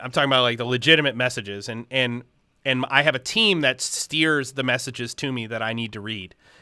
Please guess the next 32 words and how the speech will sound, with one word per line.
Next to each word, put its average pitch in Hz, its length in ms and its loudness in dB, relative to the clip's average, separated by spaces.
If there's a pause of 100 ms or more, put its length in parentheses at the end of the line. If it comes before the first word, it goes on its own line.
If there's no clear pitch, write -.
(160)
And 131 540 2 (360)
one 175 200 4
of 190 80 4
the 165 80 0
thing, 165 300 0
one 151 180 0
of 175 60 2
the 156 80 2
most, 135 260 -2 (240)
the 151 240 0
most 151 240 0
common 175 320 0
questions 139 440 -2
that 127 100 -2
I 113 80 -2
get 139 480 2
is 123 200 -2 (120)
all 135 260 4
around 120 360 0 (120)
personal 127 380 -4
branding, 117 420 -4 (560)
like, 117 320 -2 (580)
building, 156 400 4
ho-, 160 260 2
you 131 120 0
know, 123 80 2
I'm 139 180 6
a 127 100 0
college 151 440 4
student, 135 320 -4
just 147 240 -2
graduated. 131 760 2